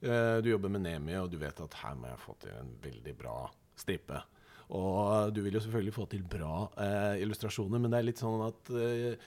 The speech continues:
eh, jobben, skrivejobben er jo gjort, og du vet jo omtrent hva som må illustreres, og så sitter du der og koser deg.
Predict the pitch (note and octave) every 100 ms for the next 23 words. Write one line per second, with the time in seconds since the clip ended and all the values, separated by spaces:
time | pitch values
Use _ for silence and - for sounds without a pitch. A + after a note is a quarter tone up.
0 | - - - A#2 A2+ A#2 F#2 F#2+ B2+ C3
1 | B2+ A#2+ - C3 F2 D2+ F2+ D#3+ A#2 B2
2 | A3 - - B2 A2+ F#2+ D#2+ - A#2+ A#2+
3 | A#2 A#2+ A2+ G2+ G#2+ - F#2+ E2 F2 -
4 | G#2+ G2 F2+ F#2 G#2 - E2 B2 F3+ -
5 | F3 E3+ D#3 C3+ - B2 A#2+ B2 A#2 A#2
6 | B2 - G#3